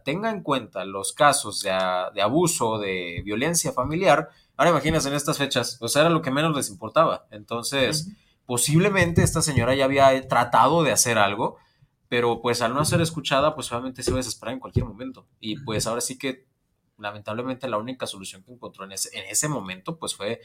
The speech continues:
Speaker 1: acabar con el agresor. Y te puedo asegurar que sintió mucha paz. Tal, es más, tal fue la paz que sintió que por eso dijo, "Ah, sí fui yo".
Speaker 2: Sí que, o sea,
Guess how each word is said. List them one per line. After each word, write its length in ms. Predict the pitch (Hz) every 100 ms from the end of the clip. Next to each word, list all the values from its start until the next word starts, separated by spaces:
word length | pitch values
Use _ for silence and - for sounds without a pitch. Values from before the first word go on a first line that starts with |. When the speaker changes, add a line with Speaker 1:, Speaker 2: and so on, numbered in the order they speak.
| - _ -
Speaker 1:
acabar 480 | 127 131 110 104 -
con 180 | 135
el 80 | 107
agresor. 500 | 90 90 90 214 - _ _ _ -
Y 220 | 123 127
te 80 | 127
puedo 180 | 135
asegurar 380 | 185 220 139 156
que 100 | 170
sintió 320 | - 123 127
mucha 320 | 165 160 120 -
paz. 400 | 190 190 - _ _ _
Tal, 360 | 147 185 170 - 139
es 160 | 165 160
más, 400 | 143 123 - _ -
tal 440 | - 202 285 269 - _
fue 220 | - 170 202
la 180 | 208 -
paz 220 | 160 170
que 120 | 190
sintió 640 | 165 104 104 151 330 - - _ _ _
que 140 | 156
por 220 | 151 151 147
eso 180 | 151
dijo, 300 | 175 160 160 -
"Ah, 140 | 302
sí 160 | - 277
fui 180 | 302
yo". 260 | 254 233 -
Speaker 2:
Sí 240 | - 226 233
que, 160 | 240
o 80 | 214
sea, 640 | 214 220 202 190 135 -